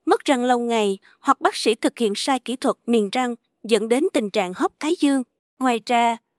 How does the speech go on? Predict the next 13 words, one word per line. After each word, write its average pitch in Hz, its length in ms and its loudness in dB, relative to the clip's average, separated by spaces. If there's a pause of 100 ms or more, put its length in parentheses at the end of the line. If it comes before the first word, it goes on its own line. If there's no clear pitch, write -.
(220)
vài 269 140 2
nguyên 269 220 2
nhân 254 220 0
khác 330 280 -2
như 285 120 4
bệnh 196 220 0
nhân 226 260 0
ăn 226 220 0
uống 254 300 2
thiếu 311 280 2
chất - 180 -4
dinh 247 220 0
dưỡng, 214 320 0